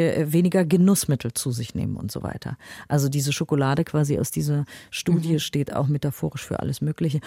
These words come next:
Speaker 1: Und wir müssen jetzt aber zum dritten Wirkfaktor, wie gesagt, <laughs> weil wir hier schon so viel rumgequatscht haben. Und der ist Akzeptanz.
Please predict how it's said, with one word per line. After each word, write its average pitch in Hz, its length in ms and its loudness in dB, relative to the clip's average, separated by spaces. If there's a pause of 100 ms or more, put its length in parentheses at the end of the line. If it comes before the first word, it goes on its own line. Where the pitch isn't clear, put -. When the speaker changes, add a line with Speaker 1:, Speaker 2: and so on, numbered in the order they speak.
(160)
Speaker 1:
Und 233 180 6
wir 226 80 4
müssen 220 180 4
jetzt 196 140 2
aber 175 180 2
zum 160 180 2
dritten 202 320 2
Wirkfaktor, 202 720 0
wie 190 80 4
gesagt, 160 540 4
<laughs> - 20 0
weil 196 200 4
wir 254 100 6
hier 180 260 4
schon 233 280 6
so 208 120 6
viel 233 220 4
rumgequatscht 202 760 2
haben. 156 220 2 (320)
Und 196 160 6
der 185 100 6
ist - 160 0
Akzeptanz. - 1080 0